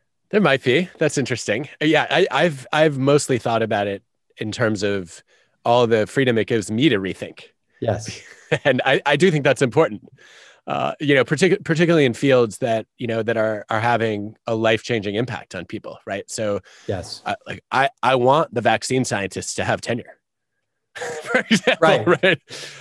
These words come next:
Speaker 1: Uh, in terms of, you know, especially if you imagine yourself in one of those authoritarian regimes that you're, you know, that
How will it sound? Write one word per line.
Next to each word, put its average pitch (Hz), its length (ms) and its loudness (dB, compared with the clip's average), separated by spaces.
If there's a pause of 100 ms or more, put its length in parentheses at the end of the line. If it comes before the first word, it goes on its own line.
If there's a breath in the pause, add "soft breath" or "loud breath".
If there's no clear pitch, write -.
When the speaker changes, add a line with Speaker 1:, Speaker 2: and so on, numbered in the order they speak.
(140)
Speaker 1:
Uh, 127 260 4
in 139 120 0
terms 139 240 2
of, 117 280 0
you 151 60 -2
know, 123 120 2
especially 143 360 2
if 127 100 0
you 131 40 2
imagine 123 340 2
yourself 113 420 0
in 117 140 -6
one 113 140 0
of 110 80 2
those 110 280 2
authoritarian 120 720 0
regimes 104 520 -8
that 104 200 -8
you're, 101 420 -10
you 104 100 -14
know, 95 100 -6
that 92 80 -6